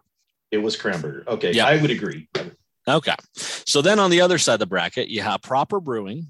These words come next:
Speaker 2: or Pro-, sorry, Proper Burger Company against High Mountain Drug.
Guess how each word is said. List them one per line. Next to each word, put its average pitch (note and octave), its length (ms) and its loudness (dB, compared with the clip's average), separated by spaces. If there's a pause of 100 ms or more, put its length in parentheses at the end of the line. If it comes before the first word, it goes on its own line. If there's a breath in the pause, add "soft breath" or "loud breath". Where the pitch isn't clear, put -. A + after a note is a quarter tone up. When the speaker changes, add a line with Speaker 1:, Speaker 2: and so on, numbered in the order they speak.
Speaker 2:
or A2 140 -2
Pro-, A#2 320 2
sorry, F2+ 440 -4
Proper B2 300 -2
Burger G2+ 360 -6
Company F2+ 440 -14 (580 loud breath)
against A#2+ 560 4
High C3 380 2
Mountain A#2 380 0
Drug. F#2 260 -14